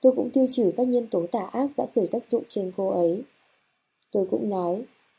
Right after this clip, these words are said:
"Hãy nghĩ xem, nếu một người tu luyện bản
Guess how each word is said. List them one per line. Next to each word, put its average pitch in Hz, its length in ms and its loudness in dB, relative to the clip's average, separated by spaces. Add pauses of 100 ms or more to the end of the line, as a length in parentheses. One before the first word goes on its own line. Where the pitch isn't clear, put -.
(280)
"Hãy 226 160 -6
nghĩ 220 180 -2
xem, 240 400 0 (500)
nếu 208 120 0
một 254 140 0
người 220 220 2
tu 254 180 2
luyện 254 280 6
bản 196 140 -2